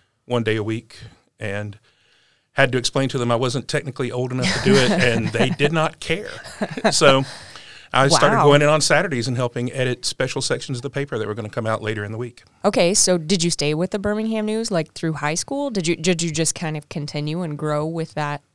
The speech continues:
Speaker 2: that
Speaker 1: I,
Speaker 2: type of
Speaker 1: I worked for them in some capacity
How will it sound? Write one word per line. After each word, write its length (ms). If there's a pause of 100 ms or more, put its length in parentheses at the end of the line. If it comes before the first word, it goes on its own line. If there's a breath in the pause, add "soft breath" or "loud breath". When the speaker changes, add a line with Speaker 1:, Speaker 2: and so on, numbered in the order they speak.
(120)
Speaker 2:
that 120
Speaker 1:
I, 220
Speaker 2:
type 160
of 120 (280)
Speaker 1:
I 140
worked 320
for 100
them 240
in 100
some 300
capacity 720